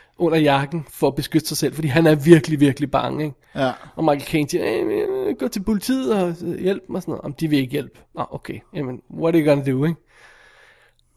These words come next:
Speaker 1: Og så er det selvfølgelig, dagen efter, kommer politiet og banker på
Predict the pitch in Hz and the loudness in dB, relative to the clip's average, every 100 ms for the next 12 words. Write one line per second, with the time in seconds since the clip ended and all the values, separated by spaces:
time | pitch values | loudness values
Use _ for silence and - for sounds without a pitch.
0 | _ _ _ 175 170 160 156 143 143 143 | _ _ _ 2 6 6 4 0 2 0
1 | - _ _ _ _ - _ - 143 135 | -4 _ _ _ _ -20 _ 0 2 2
2 | 127 - 120 _ _ _ _ _ _ - | -2 -4 -8 _ _ _ _ _ _ -2
3 | 143 143 - _ - 160 - 170 160 - | -2 -2 -8 _ -8 -6 -4 -6 -6 -6
4 | - 135 139 143 | -2 -2 -4 -6